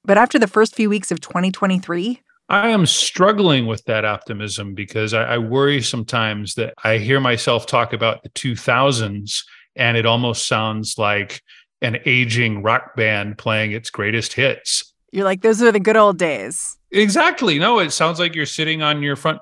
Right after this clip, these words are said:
Speaker 2: porch rocking chair waxing philosophical about when times were good.
Speaker 1: Back in the early two thousands, when Brian was living first in Argentina, then Brazil, people were talking about the Latin American decade.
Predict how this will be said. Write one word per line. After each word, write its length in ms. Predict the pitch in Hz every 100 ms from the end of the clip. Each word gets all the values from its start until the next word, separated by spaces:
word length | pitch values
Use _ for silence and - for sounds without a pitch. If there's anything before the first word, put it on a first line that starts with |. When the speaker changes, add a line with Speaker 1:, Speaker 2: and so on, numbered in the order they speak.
| -
Speaker 2:
porch 260 | 147 -
rocking 380 | 135 156 170 127
chair 400 | - 113 107 107
waxing 420 | 110 117 - 117
philosophical 800 | 113 123 113 123 135 143 113 101
about 340 | 101 110 107 -
when 160 | 107
times 360 | 107 107 107 104
were 140 | 107
good. 420 | 101 127 143 104 101 _ _ _ _ _
Speaker 1:
Back 300 | 180 233 311
in 60 | 311
the 80 | -
early 240 | 208 190
two 140 | 185 165
thousands, 680 | - - - - 196 - _ -
when 180 | 196
Brian 480 | 190 196 190 185 180
was 160 | 185 175
living 280 | 190 180 180
first 520 | - 240 170 - -
in 140 | 196
Argentina, 840 | 185 185 170 170 - 247 196 131 185 _ _ _
then 240 | 190 196
Brazil, 520 | 175 165 151 87 165 190 _ _ _ _ _
people 320 | - 294 392 403
were 160 | 339
talking 480 | - - 220 240 208
about 280 | 185 165 170
the 120 | 175
Latin 480 | 165 160 185 196 190
American 720 | 165 151 165 180 180 160 151
decade. 680 | 143 175 - 117 82 - -